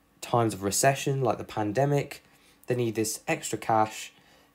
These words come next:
to help them get through, especially during lockdown. We, we've seen that with Wetherspoons, we've seen that with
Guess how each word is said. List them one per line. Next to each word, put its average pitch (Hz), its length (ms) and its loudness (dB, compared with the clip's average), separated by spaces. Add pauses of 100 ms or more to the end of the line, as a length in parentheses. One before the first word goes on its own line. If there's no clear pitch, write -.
to 104 420 2
help 110 200 -4
them 107 140 -4
get - 160 -2
through, 127 420 4
especially - 420 -2
during 92 200 0
lockdown. 110 720 2
We, 101 80 -4
we've 101 100 -2
seen 107 160 0
that 98 140 -4
with 90 120 -10
Wetherspoons, 113 640 2
we've 101 60 -8
seen 101 280 -2
that 95 140 -2
with 90 300 -2